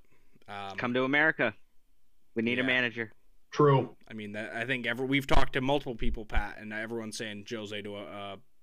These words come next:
Speaker 1: you know, would be the preferential option, but I don't think it's gonna happen.
Speaker 3: I don't either, but it'd be nice. Anyway, I
Speaker 1: That's
Speaker 3: think
Speaker 1: episode
Speaker 3: that's, uh,
Speaker 1: thirty-two.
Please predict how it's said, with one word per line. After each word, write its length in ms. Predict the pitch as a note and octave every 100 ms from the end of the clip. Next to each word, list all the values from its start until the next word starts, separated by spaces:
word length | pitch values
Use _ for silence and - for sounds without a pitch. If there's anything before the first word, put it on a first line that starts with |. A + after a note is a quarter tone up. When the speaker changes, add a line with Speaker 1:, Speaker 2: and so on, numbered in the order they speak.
| - -
Speaker 1:
you 80 | A#2+
know, 40 | G#2
would 140 | G2+
be 120 | G#2+
the 100 | G2+
preferential 600 | G2+ G#2+ - G2+ G2 G#2 G2
option, 420 | F#2 - F#2 F#2
but 180 | F2+ - - - -
I 60 | A2
don't 160 | G2+
think 140 | G2 F2+
it's 120 | -
gonna 120 | -
happen. 300 | F#2 - - - - - - - - D#3+
Speaker 3:
I 80 | E3
don't 120 | C3+
either, 220 | A#2 A#2
but 160 | - C3+
it'd 60 |
be 60 | D3 A#2
nice. 240 | A2 - - - - - - - - -
Anyway, 360 | A#3 G#3 D#3+ E3+ -
I 40 | D#3+
Speaker 1:
That's 220 | G#3+ G#3
Speaker 3:
think 100 | A3
Speaker 1:
episode 160 | G#3+ G#3
Speaker 3:
that's, 80 | G#3
uh, 40 | G3+ G#3+
Speaker 1:
thirty-two. 200 | C4